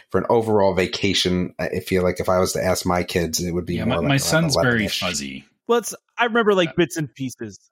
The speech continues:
Speaker 3: Yeah, yeah, yeah, exactly. D-, Trevor, to your point, like, I remember bits and pieces from when I was, like, five or six of the trip we went on, right? Like, but very small pieces, like, very fuzzy memories, like you said.
Speaker 1: Yeah, I don't think she, you know, again, if you stayed at, like,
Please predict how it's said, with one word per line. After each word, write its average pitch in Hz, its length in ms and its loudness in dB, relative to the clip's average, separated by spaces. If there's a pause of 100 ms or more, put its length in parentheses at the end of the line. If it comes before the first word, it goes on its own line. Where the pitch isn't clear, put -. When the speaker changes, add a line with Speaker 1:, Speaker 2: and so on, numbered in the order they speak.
(340)
Speaker 3:
Yeah, 196 220 0
yeah, 220 160 4
yeah, 165 200 2
exactly. 175 520 0
D-, 156 320 -10
Trevor, 160 300 -2
to 151 100 -2
your 180 80 4
point, 156 220 0
like, 147 120 2
I 170 60 4
remember 180 300 4
bits 165 280 0
and 151 120 0
pieces 127 400 -4
from 135 220 -2
when 123 120 0
I 120 60 0
was, 117 160 -4
like, 120 140 -4
five 117 280 -2
or 110 60 -12
six 107 340 -12
of 117 140 -8
the 120 100 -8
trip 107 300 -10
we 113 100 -8
went 107 160 -10
on, 98 140 -14
right? 131 240 0
Like, 139 240 -4 (260)
but 180 140 4
very 226 240 2
small 175 440 4
pieces, 123 460 -4
like, 151 120 -2
very 160 280 2
fuzzy 143 380 0
memories, 110 580 -6
like 127 160 -4
you 123 80 -8
said. 104 300 -10 (600)
Speaker 1:
Yeah, 92 300 -2
I 113 60 4
don't 123 120 4
think 131 160 0
she, - 380 -4
you 110 100 2
know, 92 140 4
again, 87 220 0
if - 100 -4
you 90 80 0
stayed 92 320 2
at, 90 180 0
like, 87 380 0